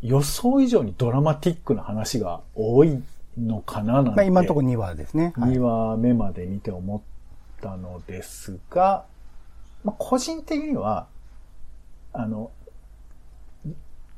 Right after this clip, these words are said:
Speaker 1: えーと、作ってる側の話の方がちょっと気になっているので、
Speaker 2: うん、うん、うん、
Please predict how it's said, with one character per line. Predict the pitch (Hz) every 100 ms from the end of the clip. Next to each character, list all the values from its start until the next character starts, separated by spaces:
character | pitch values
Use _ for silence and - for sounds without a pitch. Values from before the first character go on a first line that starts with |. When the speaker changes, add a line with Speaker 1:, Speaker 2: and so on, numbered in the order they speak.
| - -
Speaker 1:
え | 247 220
ー | -
と、 | 226
作 | - - 311
っ |
て | - 320
る | 311
側 | 302 294
の | 262
話 | 277 277 247
の | 247
方 | 143 107
が | 87 80 82 -
ち | 110
ょ |
っ |
と | -
気 | -
に | 101
な | 87 73
っ | - - - - - - -
て | -
い | 82
る | 90 -
の | -
で、 | 214 196 -
Speaker 2:
う | 170
ん、 |
う |
ん、 | 156 - 151
う |
ん、 | 147